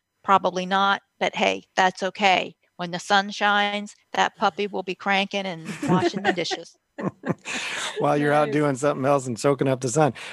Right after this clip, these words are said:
Speaker 3: Well, and, and you know, we, the technology has changed so much over just the last few years. These, these appliances are getting so
Speaker 1: Mm.
Speaker 3: much more efficient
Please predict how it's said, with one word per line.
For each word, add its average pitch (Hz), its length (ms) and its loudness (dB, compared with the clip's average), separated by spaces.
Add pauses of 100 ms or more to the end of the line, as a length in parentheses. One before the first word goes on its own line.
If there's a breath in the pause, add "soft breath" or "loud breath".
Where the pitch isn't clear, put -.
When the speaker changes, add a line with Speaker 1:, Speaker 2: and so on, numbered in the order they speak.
Speaker 3:
Well, 165 160 2
and, 170 160 2
and 185 220 0
you 185 60 2
know, 185 160 4
we, 170 280 -2
the 156 140 -4
technology 156 760 2
has 123 120 0
changed 127 400 0
so 131 120 4
much 113 280 0
over 123 160 4
just 127 220 2
the 147 60 -6
last 127 300 2
few 131 180 0
years. 127 420 0
These, 123 220 -4
these 131 180 4
appliances 135 500 2
are 123 80 0
getting 113 200 2
so 131 140 0
Speaker 1:
Mm. 127 40 2
Speaker 3:
much 127 220 2
more 127 180 2
efficient 165 760 0